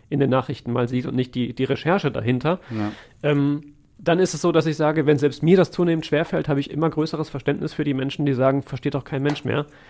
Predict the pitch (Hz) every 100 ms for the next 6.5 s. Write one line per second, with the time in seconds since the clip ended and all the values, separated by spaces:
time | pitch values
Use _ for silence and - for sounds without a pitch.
0 | - 104 - - 135 139 135 135 135 156
1 | 143 - 160 156 156 - - _ _ -
2 | 147 151 160 127 123 135 151 - - -
3 | 143 147 139 139 139 135 - 143 135 147
4 | 139 - - 127 120 - 127 - - -
5 | - 127 - _ _ - 101 101 127 -
6 | - - 127 120